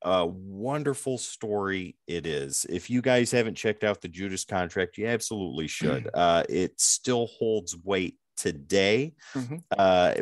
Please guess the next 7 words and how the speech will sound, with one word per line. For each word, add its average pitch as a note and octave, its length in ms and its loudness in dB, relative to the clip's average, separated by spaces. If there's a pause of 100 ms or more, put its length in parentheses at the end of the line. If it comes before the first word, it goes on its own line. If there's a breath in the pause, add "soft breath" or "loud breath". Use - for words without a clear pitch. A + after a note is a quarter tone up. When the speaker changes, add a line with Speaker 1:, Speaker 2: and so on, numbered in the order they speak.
(120)
Speaker 1:
with F2+ 300 -4
Dark G2 260 0
Crisis G2+ 520 0
coming A2 340 -2
up, A2 280 -2 (120)
uh, E2+ 380 2
Nightwing F2+ 640 -4